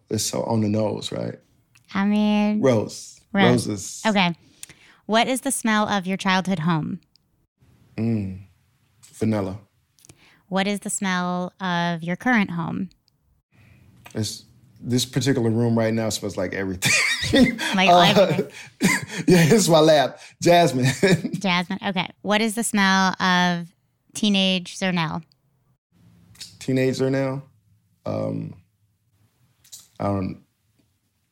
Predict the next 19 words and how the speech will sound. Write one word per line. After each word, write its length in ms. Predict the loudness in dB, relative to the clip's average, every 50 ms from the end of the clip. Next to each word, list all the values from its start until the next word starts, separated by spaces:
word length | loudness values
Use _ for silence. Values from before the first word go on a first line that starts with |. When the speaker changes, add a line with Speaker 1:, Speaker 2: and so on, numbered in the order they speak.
| _ _ _ _
Speaker 1:
Jesus. 680 | -10 -10 -8 -8 -8 -10 -10 -10 -12 -14 -14 -14 -16 -16 _ -12
Pine. 500 | -6 -4 -2 -2 -2 -2 -4 -6 -8 -10 -14 _ _ _ _ _ _ _ _ _ _ -12
Speaker 2:
Pine. 420 | -8 -6 -4 -4 -4 -6 -8 -8 -6
Okay. 300 | -4 0 0 0 0 -2 _ _ -20 -20 -20 -20 -20 _ -6
The 80 | -4 0
final 320 | 2 4 4 4 2 0
question, 560 | 0 0 0 0 -2 -4 -6 -6 -6 -6 -8 -10 _ _ _ _ _ _ _ _ _ _ _ -6
the 80 | -4
hardest 340 | 0 0 2 2 0 0 -2
one 140 | 0 0 0
of 100 | 0 0
all. 280 | 0 -2 -2 -4 -8 -10 _ _ _ _ _ _ _ _ _ -20 _ _ _ _ _ -4
What 180 | 0 2 2
is 100 | 2 2
the 80 | 0 -2
smell 480 | -2 0 0 0 0 0 -2 -4 -8 -12 _ _ _ _ -6
of 120 | -4 -4 -2
Zernel 400 | 0 0 0 2 0 0 0 -2
Gilly? 420 | -2 -2 -2 -2 -4 -6 -10 -14